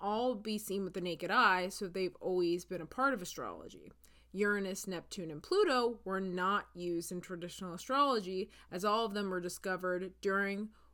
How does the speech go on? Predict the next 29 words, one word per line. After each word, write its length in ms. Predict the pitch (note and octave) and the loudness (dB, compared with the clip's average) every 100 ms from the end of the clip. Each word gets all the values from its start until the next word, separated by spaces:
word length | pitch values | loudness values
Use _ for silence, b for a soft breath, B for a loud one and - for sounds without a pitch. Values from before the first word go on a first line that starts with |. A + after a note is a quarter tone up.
| b | b
or 220 | - C#4 A3 | 2 4 6
after 320 | G#3 G#3 G3 | 6 4 -2
the 140 | E3+ | -4
nineteenth 380 | E3+ D#3 - F3 | -6 -8 -10 -8
century, 460 | F#3 F3+ - D#2 - _ - | -6 -6 -8 -10 -12 _ -6
when 140 | A#3 | -4
astrologers 680 | A3+ A#3+ G#3 G#3+ G3 F#3+ - | 0 4 6 4 2 -4 -4
were 120 | F3+ | -6
preferring 680 | F#3 F#3 B3+ C4 G#3 G3 E3+ | -6 -2 2 4 2 -2 -4
modern 340 | E3+ E3+ F3 | -4 -4 -4
versions 400 | F#3 F3+ F3+ E3+ | -4 -6 -6 -8
of 100 | E3+ | -8
astrology, 680 | E3+ - A3 A3 F3+ F3+ F3 B B | -8 -4 0 0 -2 -6 -8 B B
making 380 | - F#3+ F#3+ F#3+ | -6 -4 -2 -4
them 160 | F#3 F#3 | -2 -2
only 340 | F3 F3 E3+ | -2 -2 -4
planets 640 | E3 - F3 E3 D#3 D#3 - | -6 -8 -6 -6 -6 -10 -14
of 280 | - C3+ A2+ | -12 -10 -10
modern 340 | - - - - - | -14 -16 -16 -18 -12
astrology. 720 | - - - - - - - b b b b b | -12 -12 -18 -20 -18 -18 -20 b b b b b
Studying 420 | b - C#4 F#4 F#4+ | b 0 2 4 2
traditional 720 | - B3 A3+ - A3 G3+ F#3 | 0 2 0 0 -4 -4 -6
astrology 680 | - G#3 E3+ E3 E3+ F3+ E3 | -8 -4 -2 0 0 -2 -4
is 160 | F3+ F3+ | -4 -4
an 120 | F#3 | -4
incredibly 600 | F3 E3+ G3+ F#3+ F#3+ F#3+ | -4 -6 -4 -2 -2 -2
exhaustive 520 | F3 E3+ D3 D#3+ - | -2 -4 -6 -6 -10
task, 720 | - F3+ D#3+ F2 - - - | -12 -6 -4 -4 -6 -10 -10
since 380 | - - G3+ F#3 | -12 -6 -6 -6